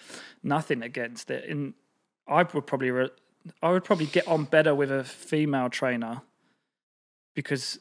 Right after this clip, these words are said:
not to put geezers and, and blokes in a, in one kind of basket, but I think they, their intuition is a, is, as a female's brain is,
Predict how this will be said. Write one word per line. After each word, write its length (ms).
not 240
to 80
put 280
geezers 440
and, 220
and 200
blokes 340
in 100
a, 260
in 180
one 180
kind 220
of 80
basket, 460
but 240
I 100
think 260
they, 400
their 200
intuition 520
is 160
a, 140
is, 400
as 120
a 40
female's 440
brain 460
is, 120